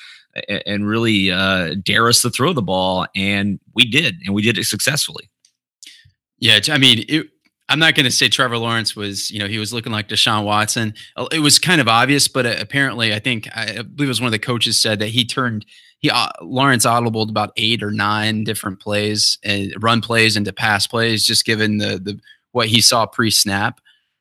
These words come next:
Speaker 2: That's showing a level of maturity. And then some of the passes he made looked like clockwork.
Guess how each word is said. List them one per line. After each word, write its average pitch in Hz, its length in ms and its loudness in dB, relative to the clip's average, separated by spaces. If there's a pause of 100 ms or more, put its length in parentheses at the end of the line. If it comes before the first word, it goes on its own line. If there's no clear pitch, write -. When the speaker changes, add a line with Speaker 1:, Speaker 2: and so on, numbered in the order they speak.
Speaker 2:
That's 123 160 2
showing 165 200 6
a 139 40 4
level 123 240 2
of 113 60 -2
maturity. 107 600 2
And 123 140 2
then 123 280 0 (440)
some 233 180 0
of 277 40 2
the 277 80 2
passes 151 380 0
he 160 80 2
made 139 240 0
looked 135 300 -4 (320)
like 113 220 0
clockwork. 143 680 -2